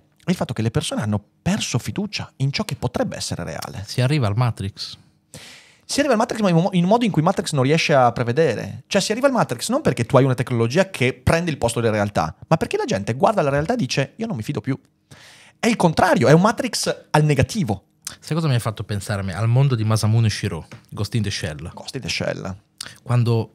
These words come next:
Speaker 2: c'è l'hacking dei cervelli, no? Cibernetici, dove praticamente alla persona che gli viene hackerato il cervello perché ha un corpo artificiale, ehm,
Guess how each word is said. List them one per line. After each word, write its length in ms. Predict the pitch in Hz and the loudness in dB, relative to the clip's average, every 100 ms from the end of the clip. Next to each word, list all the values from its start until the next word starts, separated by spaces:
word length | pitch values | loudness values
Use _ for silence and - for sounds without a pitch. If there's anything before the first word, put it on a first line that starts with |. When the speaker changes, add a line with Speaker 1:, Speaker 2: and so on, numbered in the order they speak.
| - | -8
Speaker 2:
c'è 140 | 113 | -4
l'hacking 440 | 101 120 - 120 | 0 0 2 0
dei 140 | 104 104 | 0 -2
cervelli, 800 | 113 98 107 107 101 98 95 92 | -2 -2 0 0 0 -2 -2 -4
no? 280 | 95 123 127 _ _ _ _ _ _ _ | -2 -2 -2 _ _ _ _ _ _ _
Cibernetici, 720 | - 120 110 139 107 98 101 117 | -6 0 2 2 0 -2 -4 -4
dove 200 | 95 90 | -4 -6
praticamente 440 | 92 117 104 90 | -6 -4 -2 -2
alla 120 | 90 | -6
persona 360 | - 104 113 90 | -6 -4 -4 -6
che 160 | 82 85 | -8 -12
gli 160 | 95 95 | -8 -2
viene 240 | 123 107 | 0 0
hackerato 340 | 92 131 120 | 0 -2 -2
il 80 | 92 | -4
cervello 400 | - 120 131 143 | -4 0 0 0
perché 220 | 87 92 | -4 -6
ha 40 | 98 | -6
un 120 | 92 | -6
corpo 320 | - 101 - | -6 -8 -8
artificiale, 720 | 85 - 95 151 92 85 113 - _ _ _ _ - | -14 -10 -8 -4 -4 -4 -6 -8 _ _ _ _ -12
ehm, 580 | 90 76 73 69 57 | -8 -8 -10 -10 -12